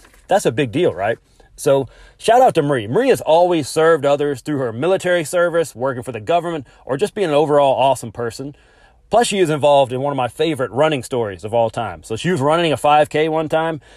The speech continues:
She made a wrong turn, and she was such a beast. She just went ahead and did the half marathon while she was at it. So <laughs> instead of turning around, she's all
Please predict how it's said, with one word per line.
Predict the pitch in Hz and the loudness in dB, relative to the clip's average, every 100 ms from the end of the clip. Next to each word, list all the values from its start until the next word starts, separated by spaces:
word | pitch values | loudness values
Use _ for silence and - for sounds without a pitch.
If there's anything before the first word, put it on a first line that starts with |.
| - | -10
She | - | -2
made | 170 | 2
a | 143 | 2
wrong | 117 135 160 165 | 2 2 2 0
turn, | 151 165 202 196 - _ _ _ | -2 -2 -2 -6 -12 _ _ _
and | 139 139 | 0 0
she | - 226 | 0 -4
was | - | 0
such | 233 202 | 0 0
a | |
beast. | 131 190 156 - | -2 -2 -2 -4
She | 135 240 | -8 -8
just | 214 - - | -8 -12 -4
went | 156 | 0
ahead | 170 175 | 2 2
and | 147 | 2
did | 170 | 0
the | 147 | 2
half | 143 156 123 | 2 2 2
marathon | 165 151 120 | 0 0 -2
while | 113 120 | 0 -2
she | 123 | -2
was | 110 | -4
at | 120 98 | -2 -4
it. | - _ _ | -8 _ _
So | - | -6
<laughs> | 135 | -6
instead | - 175 | -2 -2
of | 180 | 0
turning | 160 170 160 | -2 -2 0
around, | 185 | -2
she's | - 147 | -4 -8
all | - 147 160 160 139 | -2 4 6 6 4